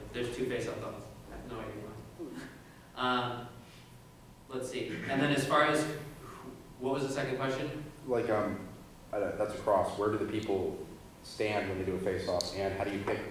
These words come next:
Speaker 2: which team is on which?
Speaker 1: Mm-hmm. So I should have gotten a good little gif of this, but I wasn't thinking about it. I actually forgot.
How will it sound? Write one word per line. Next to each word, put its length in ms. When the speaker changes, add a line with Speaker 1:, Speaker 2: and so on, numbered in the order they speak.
Speaker 2:
which 260
team 180
is 100
on 140
which? 100
Speaker 1:
Mm-hmm. 260
So 120
I 60
should 220
have 260
gotten 560
a 60
good 400
little 140
gif 300
of 120
this, 240
but 120
I 160
wasn't 280
thinking 220
about 220
it. 60
I 120
actually 220
forgot. 280